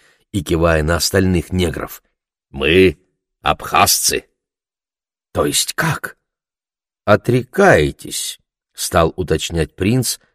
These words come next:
еще, слава богу, через переводчика. Тут некоторые товарищи, в том числе и товарищ из Совмина,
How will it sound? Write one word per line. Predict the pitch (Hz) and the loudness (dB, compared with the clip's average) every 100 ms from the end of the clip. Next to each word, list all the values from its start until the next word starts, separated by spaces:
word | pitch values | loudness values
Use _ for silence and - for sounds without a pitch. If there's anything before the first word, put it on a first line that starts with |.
| - | -12
еще, | 71 - 80 | -8 -4 -4
слава | - 90 87 | 0 2 2
богу, | 85 85 82 | 2 0 -2
через | 92 85 - | -4 -6 -4
переводчика. | 98 107 101 78 - - - - _ _ _ _ _ _ _ _ _ _ _ _ _ _ _ | 2 4 6 4 0 -12 -14 -18 _ _ _ _ _ _ _ _ _ _ _ _ _ _ _
Тут | 82 110 - | 2 4 2
некоторые | 87 98 113 - 92 80 | 0 0 0 2 2 2
товарищи, | 82 78 78 78 90 - 101 98 _ _ _ | 2 2 2 2 -2 -2 -4 -4 _ _ _
в | - | -6
том | 85 73 | -2 -2
числе | 80 - 80 73 | -4 -4 -4 -4
и | |
товарищ | 82 76 73 69 - - | 0 0 0 -2 -8 -8
из | 80 | -8
Совмина, | - 80 69 73 69 80 | -6 -6 -6 -6 -4 -4